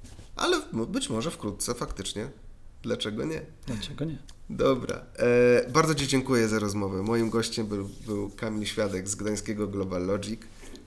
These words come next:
Speaker 1: E, ja nazywam się Radosław Młynarczyk, a to był podcast Inwestnij Pomerania, rozmowy bez krawata.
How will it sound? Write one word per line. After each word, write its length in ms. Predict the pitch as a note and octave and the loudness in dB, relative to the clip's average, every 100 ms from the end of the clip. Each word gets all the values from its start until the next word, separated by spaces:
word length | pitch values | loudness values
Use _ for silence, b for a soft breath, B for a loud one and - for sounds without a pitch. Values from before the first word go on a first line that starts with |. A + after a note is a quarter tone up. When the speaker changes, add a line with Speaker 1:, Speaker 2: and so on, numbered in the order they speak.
| - | -6
Speaker 1:
E, 800 | G2+ G2+ G3 G2 F#2+ F#2+ F#2 - | -2 0 0 0 0 0 -2 0
ja 140 | D#3+ | 4
nazywam 320 | F#3 F3 F3 D#3+ | 6 6 6 4
się 120 | D3+ | 4
Radosław 440 | C3 B2+ B2+ A#2+ | 2 2 2 0
Młynarczyk, 540 | A#2+ A2+ A2 - G#2+ G#2+ | 2 2 2 0 -4 -4
a 60 | |
to 140 | G2+ G2 | -2 -4
był 420 | F#2 F#2+ G2 F#2+ - | -2 -2 -2 -6 -6
podcast 500 | G2+ - F#2+ F#2+ - | -6 -4 -4 -4 -6
Inwestnij 400 | F2 F2 - F#2 | -6 -6 -6 -6
Pomerania, 520 | G2 F#2 G2 G2+ F#2+ | -6 -4 -2 -2 -2
rozmowy 320 | F2 F#2 F#2+ | -4 -4 -4
bez 160 | F2 F2+ | -4 -6
krawata. 480 | - G2 G2+ - | -4 -2 -2 -4